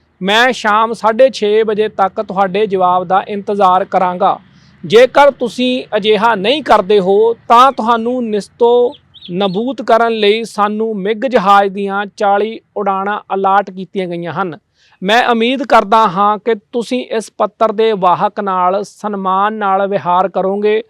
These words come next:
ਉਸ ਨੂੰ ਕੋਈ ਨੁਕਸਾਨ ਨਹੀਂ ਪਹੁੰਚਾਓਗੇ। ਹਸਤਾਖਰ ਬ੍ਰਿਗੇਡੀਅਰ ਐਚ ਐਸ ਕਲੇਰ,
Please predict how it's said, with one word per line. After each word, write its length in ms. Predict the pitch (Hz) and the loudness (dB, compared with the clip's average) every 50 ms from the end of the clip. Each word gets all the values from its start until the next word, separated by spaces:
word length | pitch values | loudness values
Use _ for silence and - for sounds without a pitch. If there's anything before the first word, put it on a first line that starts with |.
| _ _ _ _ _ _ - | _ _ _ _ _ _ -4
ਉਸ 200 | - 220 208 - | -4 -4 -2 -2
ਨੂੰ 220 | 269 254 254 254 220 | -4 -4 -4 -4 -2
ਕੋਈ 320 | - 208 214 214 240 247 | 0 0 2 0 0 -2
ਨੁਕਸਾਨ 540 | 226 214 208 - - - 202 190 190 202 208 | -4 -6 -8 -8 -8 -4 -2 -2 0 0 -2
ਨਹੀਂ 280 | 202 180 170 208 220 208 _ _ | -4 -6 -6 -6 -8 -10 _ _
ਪਹੁੰਚਾਓਗੇ। 840 | - 185 160 180 175 - 202 190 196 202 208 214 226 214 175 160 - _ _ _ _ _ - 180 | -8 -6 -6 -6 -6 -2 0 0 0 0 -2 -2 -2 -4 -4 -4 -8 _ _ _ _ _ -10 -10
ਹਸਤਾਖਰ 640 | - - - 202 190 - - - - 233 233 233 226 _ _ _ _ _ _ - 165 | -8 -4 0 0 0 0 0 -2 0 0 0 0 -2 _ _ _ _ _ _ -4 0
ਬ੍ਰਿਗੇਡੀਅਰ 680 | 185 208 196 185 202 208 208 214 226 226 233 226 - - _ - 202 | 0 2 4 4 4 4 4 4 4 2 4 2 0 -2 _ -4 -2
ਐਚ 320 | 214 226 208 _ - - - - | -2 -2 -2 _ -18 -12 -4 -2
ਐਸ 220 | 202 196 - - | -2 -2 -2 -6
ਕਲੇਰ, 500 | - - 196 196 190 196 214 233 240 | -8 -6 -2 0 2 2 2 2 0